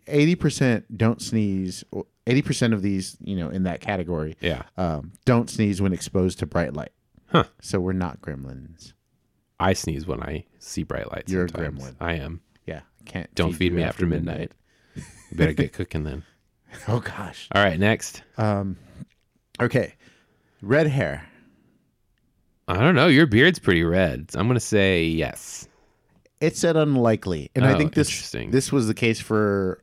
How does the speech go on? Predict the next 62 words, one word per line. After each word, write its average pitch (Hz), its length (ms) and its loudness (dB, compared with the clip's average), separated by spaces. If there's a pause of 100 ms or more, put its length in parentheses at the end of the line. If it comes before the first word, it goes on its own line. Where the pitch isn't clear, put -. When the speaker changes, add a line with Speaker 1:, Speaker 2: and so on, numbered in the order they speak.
Speaker 1:
on 101 120 -2
top 92 200 -4
of - 20 -8
your 127 120 0
head, 151 220 0
not 104 320 -2 (180)
on 87 180 2
the 78 60 -4
Speaker 2:
Oh, 69 40 -6
Speaker 1:
side 92 140 -2
of 95 60 -2
your 101 100 -4
head. 117 100 -2
Speaker 2:
okay. 76 300 -2 (400)
Speaker 1:
Uh, 87 320 -2 (120)
but 104 120 2
yeah, 85 180 -2
like 90 200 -4
you 110 80 2
said, 90 220 0
I 90 100 0
do 92 180 -4
have 92 200 0
some 95 160 -4
red 85 160 0
hair 85 200 -2
in 82 80 -8
my 85 100 -6
Speaker 2:
Mm, 90 40 -4
Speaker 1:
beard. 85 320 -6 (200)
Speaker 2:
yeah. - 160 -8
My 127 80 4
Speaker 1:
Uh, 107 60 6
Speaker 2:
brother's 127 260 6
that 104 140 2
same 101 240 0
way. 95 160 2
He 92 100 -2
doesn't 98 200 -2
have 98 120 0
red 92 160 0
hair 92 160 0
on, 82 120 -4 (180)
on 90 120 -2
top, - 280 -2
but 87 100 -8
his 85 120 -2
beard 85 260 -2
comes 58 200 -10
in 52 140 -12
red. 57 300 -14 (140)
Speaker 1:
Huh. 98 120 0 (540)
So 120 160 2
ninety-six 135 480 2
percent, 104 420 0 (540)
uh, 92 260 0
were 98 80 0
tested 95 400 -4
like 87 280 -6
not, 101 280 -4 (300)
or 98 400 0 (240)
don't 95 200 0